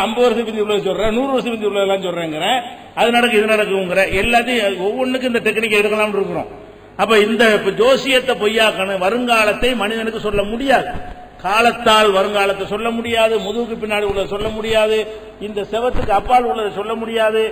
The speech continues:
கண்ணால் பார்ப்பதை தான் சொல்ல முடியும், காதால் கேட்பதை தான் சொல்ல முடியும், முகர்ந்து பார்ப்பதை சொல்ல முடியும், தொட்டு பார்ப்பதை சொல்ல முடியும், ஐந்து புலன்களுக்கு அப்பாற்பட்ட ஒன்றை சிந்தித்து பார்த்து எதை சொல்ல முடியுமோ அதை சொல்ல முடியும். அதுக்கு மேல இந்த ஏழாம் அறிவு மேட்டர் இருக்கு,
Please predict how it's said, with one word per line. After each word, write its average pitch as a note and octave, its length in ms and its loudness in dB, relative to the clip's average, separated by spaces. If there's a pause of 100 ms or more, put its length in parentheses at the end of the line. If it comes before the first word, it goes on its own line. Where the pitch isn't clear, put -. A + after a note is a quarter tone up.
(340)
கண்ணால் G#3+ 560 4
பார்ப்பதை G#3 500 4
தான் G#3 200 2
சொல்ல G#3+ 220 0
முடியும், A3 400 0
காதால் G#3 480 0
கேட்பதை G#3 400 0
தான் G#3 240 0
சொல்ல G#3 180 -2
முடியும், G#3+ 420 -2 (500)
முகர்ந்து A3+ 480 0
பார்ப்பதை A3 420 0
சொல்ல G#3 220 -4
முடியும், G#3+ 360 -4
தொட்டு F#3+ 320 -4
பார்ப்பதை A3 460 0
சொல்ல G#3 240 -4
முடியும், A3 420 0 (460)
ஐந்து A3+ 280 4
புலன்களுக்கு A3+ 540 0
அப்பாற்பட்ட A3 580 0
ஒன்றை G#3 320 0
சிந்தித்து A3+ 420 -4
பார்த்து A3 360 0
எதை G#3 160 4
சொல்ல G#3 220 -2
முடியுமோ G#3 460 0 (280)
அதை G#3+ 220 2
சொல்ல A#3+ 260 0
முடியும். A#3 400 -2 (520)
அதுக்கு G3 380 2
மேல A#3 220 2
இந்த A3 160 2 (140)
ஏழாம் A#3 240 4
அறிவு A3 180 0
மேட்டர் G#3+ 300 -2
இருக்கு, G#3 260 2